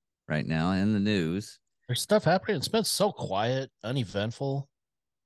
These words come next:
Speaker 2: It's just kind of
Speaker 1: Dude.
Speaker 2: boring almost.
Speaker 1: Okay, there's, there is another thing that, uh,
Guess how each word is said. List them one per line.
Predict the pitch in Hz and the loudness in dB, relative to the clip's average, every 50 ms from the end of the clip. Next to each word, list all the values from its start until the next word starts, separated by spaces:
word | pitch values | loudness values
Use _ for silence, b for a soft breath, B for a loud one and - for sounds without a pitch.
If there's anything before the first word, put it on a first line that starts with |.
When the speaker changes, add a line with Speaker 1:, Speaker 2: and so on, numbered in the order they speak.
| _ - | _ -14
Speaker 2:
It's | 147 151 | -10 -8
just | - - - | -6 -4 -2
kind | 220 196 185 | 0 0 2
of | 165 147 | 2 2
Speaker 1:
Dude. | 131 - - - - | 0 -2 -6 -8 -10
Speaker 2:
boring | - 98 90 | -10 -8 -6
almost. | 85 82 80 73 - 78 - - - - | -6 -6 -6 -8 -8 -10 -12 -10 -6 -2
Speaker 1:
Okay, | 165 175 185 170 151 - - | 0 2 2 2 0 -2 -2
there's, | 143 156 202 233 220 202 - | 2 2 4 4 4 2 0
there | - 131 143 165 185 | 0 0 2 2 4
is | 180 156 147 139 | 4 4 4 4
another | 139 143 143 151 156 131 | 4 4 6 4 4 4
thing | - 135 127 123 120 | 2 0 0 0 0
that, | 120 117 113 104 90 | 0 0 0 -2 -2
uh, | - 101 107 104 101 98 95 92 87 85 87 | -2 0 0 0 2 0 0 0 -2 -2 -4